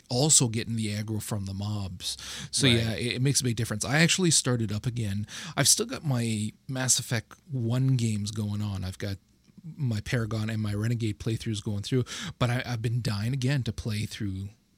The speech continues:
Speaker 1: two as well. And what I wanted to do is I wanted to play through as a, a female Shepard to get to f-, to see what that's like. Because
Speaker 2: Oh, you just
Speaker 1: again
Speaker 2: wanna screw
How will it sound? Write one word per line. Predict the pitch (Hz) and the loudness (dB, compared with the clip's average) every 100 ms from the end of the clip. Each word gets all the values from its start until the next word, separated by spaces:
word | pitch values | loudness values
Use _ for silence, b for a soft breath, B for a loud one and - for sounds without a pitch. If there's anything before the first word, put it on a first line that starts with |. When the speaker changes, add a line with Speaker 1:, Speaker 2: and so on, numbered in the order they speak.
| - | 0
Speaker 1:
two | 185 202 | 2 4
as | 143 | 2
well. | 104 98 110 B 190 147 | 2 -2 -4 B -8 -6
And | - 123 120 120 123 117 | -2 2 2 2 -2 0
what | 120 | 0
I | 117 | 4
wanted | 143 170 | 6 6
to | - | 4
do | 107 101 104 | -2 -4 -2
is | 107 110 - _ _ _ _ _ - - | -2 -2 -6 _ _ _ _ _ -14 2
I | 135 | 4
wanted | 120 139 127 - _ - | 6 6 4 2 _ -2
to | - | -2
play | - 127 117 | 2 2 2
through | - 113 117 117 123 - _ - | 0 2 4 4 0 -4 _ -4
as | 113 110 107 - | -2 0 2 0
a, | 95 - | -2 -6
a | 120 | -4
female | 139 170 156 | 2 4 4
Shepard | - 92 90 | 2 -2 -4
to | 113 | -2
get | 110 98 _ _ - _ - | -2 -4 _ _ -20 _ -2
to | - | 0
f-, | - - - | 0 -4 0
to | 131 | 6
see | - 143 120 | 8 8 6
what | 113 107 | 4 0
that's | 107 139 | 0 0
like. | 101 90 - B B - | -2 -4 -8 B B -2
Because | 127 123 | 4 6
Speaker 2:
Oh, | |
you | 127 | 6
just | 127 | 6
Speaker 1:
again | 143 | 4
Speaker 2:
wanna | 95 | 4
screw | - - | 2 2